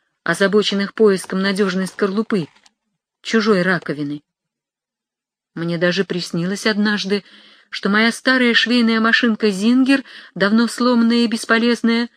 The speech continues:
вдруг стала моим собственным телом, и я могла передвигаться по комнате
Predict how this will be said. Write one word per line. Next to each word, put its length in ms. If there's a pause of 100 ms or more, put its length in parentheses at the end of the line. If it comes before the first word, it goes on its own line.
(400)
вдруг 280
стала 300
моим 260
собственным 640
телом, 520 (760)
и 80
я 120
могла 360
передвигаться 720
по 140
комнате 600